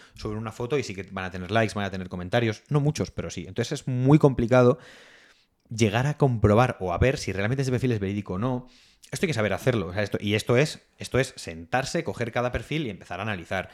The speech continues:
¿Tiene los likes quitados siendo influencer? Raro. ¿Tiene los comentarios capados siendo influencer? Raro.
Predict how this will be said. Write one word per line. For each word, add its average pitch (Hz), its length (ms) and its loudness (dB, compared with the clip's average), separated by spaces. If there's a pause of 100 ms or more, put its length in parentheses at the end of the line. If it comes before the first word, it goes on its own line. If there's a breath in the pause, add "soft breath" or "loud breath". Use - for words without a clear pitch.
(320 loud breath)
¿Tiene 151 200 2
los 160 140 2
likes 156 200 0
quitados 131 500 0
siendo 135 240 4
influencer? 127 520 0 (120)
Raro. 87 340 -4 (680 soft breath)
¿Tiene 151 280 4
los 156 180 6
comentarios 143 640 4
capados 135 400 4
siendo 135 160 0
influencer? 120 540 0 (100)
Raro. 85 480 0